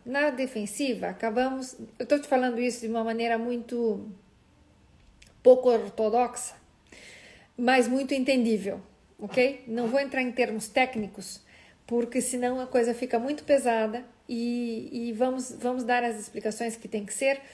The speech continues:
mas de forma muito prática, muito simples, pra que toda a gente possa compreender. Então, ahn, Cati, um beijinho. É, o que que acontece? A gente vai fazendo essa, essa alimentação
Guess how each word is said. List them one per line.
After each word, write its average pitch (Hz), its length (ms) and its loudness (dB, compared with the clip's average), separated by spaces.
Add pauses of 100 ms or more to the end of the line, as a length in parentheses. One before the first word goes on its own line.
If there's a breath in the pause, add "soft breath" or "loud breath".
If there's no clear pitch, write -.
(280 loud breath)
mas 247 180 0
de 247 60 -8
forma 285 300 0
muito 311 280 -6
prática, 349 480 2
muito 294 220 -6
simples, 202 560 -6
pra 226 140 -6
que 226 100 -14
toda 277 220 0
a - 20 0
gente 285 240 -8
possa 254 320 -6
compreender. 233 560 -8 (840 loud breath)
Então, 277 520 4 (120)
ahn, 247 640 0 (120)
Cati, 226 420 -2 (120)
um 240 80 -8
beijinho. 208 500 -4 (640 loud breath)
É, 262 320 2
o 254 140 -8 (140)
que 339 120 -4
que 359 100 -2
acontece? 254 720 -4 (100)
A - 100 -4
gente 311 220 -6
vai 320 140 2
fazendo 240 520 -2 (120)
essa, 233 400 -6
essa 240 240 -2
alimentação 220 760 -6